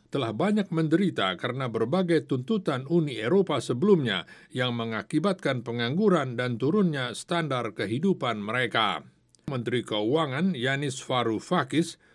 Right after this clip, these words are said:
menuduh Uni Eropa melancarkan taktik teroris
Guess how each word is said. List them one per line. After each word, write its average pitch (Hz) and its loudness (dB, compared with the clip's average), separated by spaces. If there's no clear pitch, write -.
menuduh 151 2
Uni 135 0
Eropa 175 2
melancarkan 127 -2
taktik 131 -4
teroris 107 0